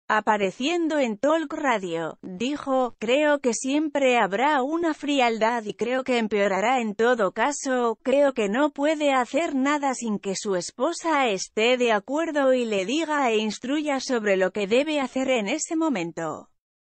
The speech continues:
Si sale de esa situación, las cosas podrían mejorar, pero creo que no hay posibilidad si está casado con Meghan. Creo que ella es muy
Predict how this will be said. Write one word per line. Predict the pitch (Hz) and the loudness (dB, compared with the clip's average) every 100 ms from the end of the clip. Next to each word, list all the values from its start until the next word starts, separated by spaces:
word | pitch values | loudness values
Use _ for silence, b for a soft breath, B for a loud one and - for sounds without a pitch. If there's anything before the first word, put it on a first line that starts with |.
| _ _ _ _ - | _ _ _ _ -8
Si | - 220 | -4 -2
sale | - 277 320 320 | -2 -2 -2 -2
de | 262 214 233 | 0 0 0
esa | 247 240 | 0 -4
situación, | 226 220 190 175 208 226 262 247 | -2 -4 -2 -4 0 0 0 -2
las | 220 208 202 | -2 0 0
cosas | 269 311 - 285 247 | -4 -6 -4 -4 -4
podrían | 226 202 190 262 302 269 | -2 0 0 0 0 0
mejorar, | 247 214 - 185 247 339 339 - | -2 -4 -2 0 2 2 -2 -2
pero | 226 196 190 | 0 2 0
creo | 208 240 226 | 0 -2 0
que | 220 214 | 0 2
no | 294 330 | 2 2
hay | 320 | 2
posibilidad | 277 214 - 226 202 185 180 226 269 | -2 -6 -4 -2 -2 -2 0 0 0
si | - 262 226 | -2 0 0
está | - 233 | 2 -2
casado | 185 170 220 254 277 | -2 -4 -2 -2 -2
con | 262 233 | -2 -2
Meghan. | 220 208 185 180 170 160 143 - _ _ _ _ _ _ - | 0 0 2 4 2 -2 -10 -14 _ _ _ _ _ _ -4
Creo | 262 302 294 285 | 0 2 2 2
que | 233 247 | 2 2
ella | 320 302 262 269 | 0 0 2 2
es | 302 247 | 0 0
muy | 226 302 | 0 0